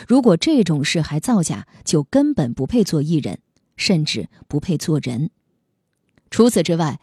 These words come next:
网友连他的高中作文都不放过，冠以抄袭的罪名，将他钉在了耻辱柱上。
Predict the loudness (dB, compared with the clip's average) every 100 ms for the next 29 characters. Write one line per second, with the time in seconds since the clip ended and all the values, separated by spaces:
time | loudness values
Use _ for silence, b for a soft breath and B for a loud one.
0 | B B B 4 6 6 4 4 2 0
1 | 0 2 2 2 2 2 2 0 0 0
2 | 0 -2 -2 -2 -2 -4 -4 _ _ 2
3 | 4 4 2 -2 -4 -4 -4 -4 -4 -2
4 | -2 -2 -6 -10 B B 0 0 0 0
5 | 2 2 0 -4 -4 -2 -2 -2 -2 -4
6 | -4 -6